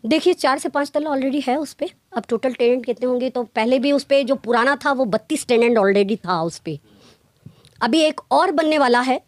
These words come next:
ये मैं उड़ता हुआ खबर मेरे कानों में आ रहा है, मगर जो कि एक बात आप याद रखिए, जो ये कहा जा रहा है कि जब बनेगा तो नीलोफर को घर मिल जाएगा। हमको घर नहीं चाहिए। जब मुझे ये पता चल गया है कि वो इल्लीगल मकान है,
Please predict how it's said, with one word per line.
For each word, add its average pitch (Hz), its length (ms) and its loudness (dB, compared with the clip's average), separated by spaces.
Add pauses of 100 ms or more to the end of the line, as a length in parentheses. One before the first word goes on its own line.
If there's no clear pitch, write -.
(160)
ये 220 60 6
मैं 233 140 0
उड़ता 233 320 -2
हुआ 262 200 0
खबर 254 260 -2
मेरे 240 160 0
कानों 220 300 0
में 254 120 2
आ 202 100 0
रहा 220 160 0
है, 269 160 -6 (480)
मगर 285 220 2
जो 302 180 2
कि 349 220 0
एक 254 100 -2
बात 269 240 0
आप 294 160 -2
याद 247 220 0
रखिए, 277 260 -4
जो 254 100 -4
ये 254 140 -4
कहा 254 260 -2
जा 262 140 0
रहा 247 100 0
है 269 140 0
कि - 100 -6
जब 240 200 -2
बनेगा 285 340 2
तो 294 100 -4
नीलोफर 254 360 0
को 247 120 -2
घर 233 180 -2
मिल 233 200 2
जाएगा। 160 380 -2 (400)
हमको 294 220 -2
घर 262 200 0
नहीं 269 260 0
चाहिए। 170 380 -8 (220)
जब 247 180 0
मुझे 294 240 4
ये 294 120 2
पता 277 260 0
चल 294 220 2
गया 220 200 4
है 226 180 -2
कि 269 100 -6
वो 254 240 -2
इल्लीगल 311 380 -2
मकान 196 360 -2
है, 262 140 -4